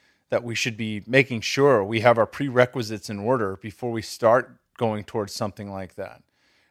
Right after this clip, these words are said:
right? If our breathing mechanics are off, if we don't have, if we don't know how to get tight and activate the transverse abdominis, we don't really have any business trying to do a max effort deadlift, right? 'Cause I don't know how to brace the spine. I don't know how to brace the core. You're just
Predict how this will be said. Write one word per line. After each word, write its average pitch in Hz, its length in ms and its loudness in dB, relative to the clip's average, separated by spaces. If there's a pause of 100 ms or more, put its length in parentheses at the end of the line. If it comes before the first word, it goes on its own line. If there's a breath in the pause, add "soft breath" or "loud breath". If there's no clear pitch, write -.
right? 110 160 2
If - 80 0
our 117 100 8
breathing 131 340 -2
mechanics 113 480 -4
are 110 140 2
off, 107 220 4
if - 200 -20
we 120 200 -12
don't 123 180 -4
have, 110 500 0
if - 80 -14
we 139 60 -2
don't 135 140 -2
know 120 100 4
how 123 140 -2
to 120 80 0
get 107 220 -10
tight 110 260 4
and 113 80 -14
activate 110 420 -8
the - 60 -20
transverse 104 500 -8
abdominis, 101 640 -8 (560)
we 156 100 -2
don't 202 140 4
really 151 220 2
have 139 260 6
any 127 160 2
business 120 640 -2 (420)
trying 135 200 6
to 123 40 0
do 123 140 2
a 117 40 2
max 120 300 2
effort 104 240 -2
deadlift, 113 440 -4 (640)
right? 113 240 4
'Cause 117 120 -2
I 139 60 8
don't 151 140 6
know 131 40 2
how 139 140 6
to 117 60 4
brace 131 420 2
the - 100 -14
spine. 110 440 -2
I - 20 -2
don't 135 140 -4
know 143 80 0
how 123 80 2
to 107 40 0
brace 123 300 0
the - 140 -14
core. 104 240 0
You're 120 100 -6
just 135 220 -8